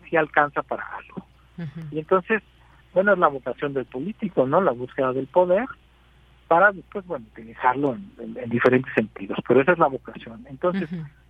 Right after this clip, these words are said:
Speaker 1: la alianza está firme, no solamente por lo ocurrido el, el domingo, sino por
Speaker 2: Ujú.
Speaker 1: lo que ha ocurrido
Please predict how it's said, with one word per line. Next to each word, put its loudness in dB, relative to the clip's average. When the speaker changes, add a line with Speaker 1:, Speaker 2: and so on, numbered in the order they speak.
Speaker 1:
la 4
alianza 2
está -4
firme, 0
no 2
solamente 0
por -6
lo -2
ocurrido 0
el, -6
el -14
domingo, 4
sino -6
por -2
Speaker 2:
Ujú. -2
Speaker 1:
lo -4
que 0
ha 6
ocurrido 2